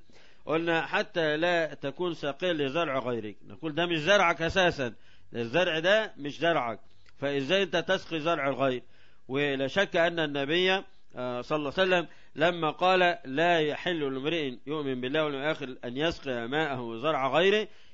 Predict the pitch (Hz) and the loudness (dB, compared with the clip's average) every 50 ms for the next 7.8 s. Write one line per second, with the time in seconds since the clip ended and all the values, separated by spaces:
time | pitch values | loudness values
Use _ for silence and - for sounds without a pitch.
0 | - - 131 135 139 139 139 147 180 196 185 175 165 156 147 131 - 147 147 165 | -8 -6 -4 -2 0 0 2 4 4 4 4 4 2 0 -2 -2 -2 0 2 2
1 | 180 196 208 196 - - - 131 127 139 147 170 175 160 143 143 143 143 143 156 | 2 2 0 -2 -8 -14 -12 -6 -4 -2 0 0 2 2 2 2 2 2 0 0
2 | 170 170 156 151 143 135 135 135 131 151 165 170 170 175 170 180 - - - - | -2 0 0 -2 -2 -2 -2 -2 0 0 2 4 4 4 2 2 -2 -8 -16 -18
3 | - - 113 120 123 120 117 - 156 147 147 139 127 175 180 175 175 165 156 - | -16 -12 -8 -6 -6 -6 -4 -4 -4 -4 -4 -4 -2 -2 2 2 2 2 2 -2
4 | - - - - - 127 131 135 135 135 135 - 180 180 175 160 139 151 143 135 | -8 -16 -18 -8 -4 -4 -2 -2 -2 -2 0 2 2 4 4 4 2 0 0 0
5 | 135 135 151 175 190 185 - 170 151 151 147 143 135 131 131 135 165 180 175 160 | 0 0 2 0 -2 -2 -2 -2 -4 -4 -4 -4 -4 -2 0 0 0 0 0 0
6 | 151 151 175 180 165 170 156 143 - 143 135 123 165 175 - - 160 151 151 165 | 2 2 2 2 2 0 0 -2 -2 -6 -6 -6 -6 -6 -6 -4 -4 -2 0 2
7 | 170 165 160 151 131 131 139 - - 170 175 151 139 120 107 | 2 2 2 0 -2 -4 -6 -2 0 0 0 2 0 -4 -4